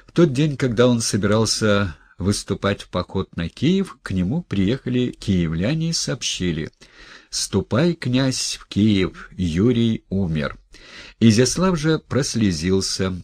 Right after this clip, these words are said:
и, подняв руки к небу, сказал: "Благословен еси, Господи, что рассудил меня с ним смертью, а не кровопролитием". Изяслав не знал, что князя Юрия отравили.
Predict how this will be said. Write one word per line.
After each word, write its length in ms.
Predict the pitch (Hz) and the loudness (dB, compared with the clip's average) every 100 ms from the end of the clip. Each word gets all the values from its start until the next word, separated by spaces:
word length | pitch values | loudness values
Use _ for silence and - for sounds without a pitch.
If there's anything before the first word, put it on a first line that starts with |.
| _ - | _ -2
и, 160 | 101 | 0
подняв 480 | - 101 101 87 85 | 0 0 0 0 -2
руки 320 | 80 90 - | -2 -4 -6
к 120 | - | -12
небу, 520 | 85 95 170 160 165 - | -4 0 0 0 -4 -4
сказал: 720 | - - 107 76 78 - - _ _ _ _ _ - _ - | -8 -4 -4 -4 -6 -6 -10 _ _ _ _ _ -20 _ -6
"Благословен 1040 | 82 101 95 104 - 98 98 92 160 165 | 0 2 2 2 0 0 0 2 0 0
еси, 400 | 147 135 - 127 | -4 -4 -2 -2
Господи, 720 | 104 104 127 - - 113 110 | 0 0 0 -6 -6 -2 -2
что 260 | - - 92 | -4 -6 -4
рассудил 640 | 92 - 90 80 107 117 | -4 -4 -4 -2 -2 0
меня 320 | 110 104 101 | -2 -2 -2
с 180 | 104 - | -2 -2
ним 220 | 90 95 | -2 -2
смертью, 1000 | 95 - 87 98 120 - 110 85 76 58 - _ - - | -4 -4 -2 0 -2 -4 -4 -2 -4 -8 -14 _ -20 -12
а 100 | - | -6
не 200 | 87 85 | -4 -4
кровопролитием". 1400 | 80 - 87 82 82 - 90 90 92 - - 69 64 50 - _ _ - - - _ - | -6 -6 -4 -4 -4 -6 -4 -2 -2 -4 -10 -8 -8 -12 -18 _ _ -20 -20 -20 _ -2
Изяслав 540 | 90 85 - 98 120 | 0 0 -2 0 0
не 120 | 135 | -2
знал, 300 | 135 120 92 | -2 0 0
что 240 | 82 - 85 | -2 -6 -8
князя 440 | 92 82 82 78 | -4 -4 -4 -4
Юрия 580 | 78 95 131 127 120 - | -2 0 0 0 0 -4
отравили. 720 | - - 98 90 71 69 57 | -8 -6 -4 -4 -4 -6 -8